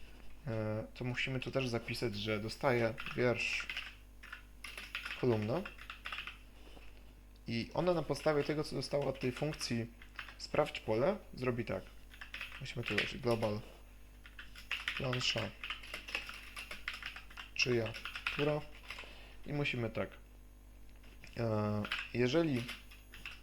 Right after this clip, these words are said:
wiersz był równy jeden, pozycja X ustaw na trzydzieści. Czyli teraz pozycjonujemy, gdzie ma się nasz obrazek narysować.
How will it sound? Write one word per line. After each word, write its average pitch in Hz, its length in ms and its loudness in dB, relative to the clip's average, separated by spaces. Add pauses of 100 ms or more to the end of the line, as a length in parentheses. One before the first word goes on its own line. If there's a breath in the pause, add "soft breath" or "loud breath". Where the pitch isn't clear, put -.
(100)
wiersz 113 560 4 (640)
był 117 180 4
równy 131 360 6
jeden, 110 360 2 (3250)
pozycja 117 600 2 (520)
X - 260 0 (500)
ustaw 127 320 0
na 117 100 4
trzydzieści. 101 580 -2 (480)
Czyli 156 160 -2
teraz 143 260 8
pozycjonujemy, 131 720 2
gdzie 123 140 2
ma 127 120 6
się 123 140 -2
nasz 120 120 2
obrazek 110 460 4
narysować. 104 520 -6